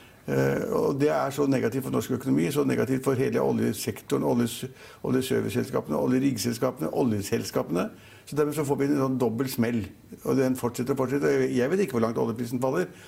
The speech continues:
men nå altså er det da, før vi er ferdig sendingen, så tipper jeg at vi kan se seksogtyve-tallet,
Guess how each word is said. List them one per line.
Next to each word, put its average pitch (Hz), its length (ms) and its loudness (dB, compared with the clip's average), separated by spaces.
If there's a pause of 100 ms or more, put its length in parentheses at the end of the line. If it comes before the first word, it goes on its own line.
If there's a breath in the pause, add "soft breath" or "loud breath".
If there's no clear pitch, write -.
(160 loud breath)
men 139 100 2
nå 139 80 4
altså 131 240 0
er 131 140 0
det 131 80 2
da, 131 60 0 (120)
før 135 160 2
vi 131 80 4
er 131 60 -6
ferdig 123 240 -2
sendingen, 131 260 2
så - 80 -10
tipper 135 240 -4
jeg 117 80 0
at 117 80 -8
vi 127 160 2
kan 127 160 0
se 120 140 2 (160)
seksogtyve-tallet, 123 800 -2